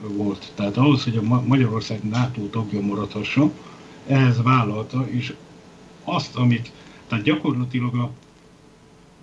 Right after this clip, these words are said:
Ö, Gyurcsány által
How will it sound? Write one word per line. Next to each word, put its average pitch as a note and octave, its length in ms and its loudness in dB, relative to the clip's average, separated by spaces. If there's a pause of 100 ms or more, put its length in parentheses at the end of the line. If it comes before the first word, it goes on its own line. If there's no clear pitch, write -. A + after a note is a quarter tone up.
(420)
Ö, A2+ 340 -6
Gyurcsány C3+ 640 2 (160)
által A#2+ 580 -2